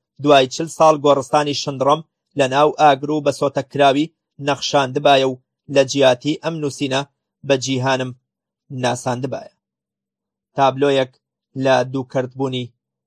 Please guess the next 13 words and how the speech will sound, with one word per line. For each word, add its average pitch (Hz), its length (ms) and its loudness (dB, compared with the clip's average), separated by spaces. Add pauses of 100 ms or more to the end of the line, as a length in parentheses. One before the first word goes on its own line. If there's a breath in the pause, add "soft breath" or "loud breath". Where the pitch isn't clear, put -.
(180)
مرۆڤێک. 131 440 -2 (1080)
هێرشی 139 440 -2
پازدارەکان 143 760 2
بە 135 160 0
یارمەتی 131 540 -2
کۆپتەر 131 380 -4
و 131 200 -6
تەیارە 131 340 2 (440)
بۆ 139 120 4 (100)
گرتنی 139 480 -4
سەر 135 140 -2
شاخی 131 500 -4
شندڕە 127 380 -4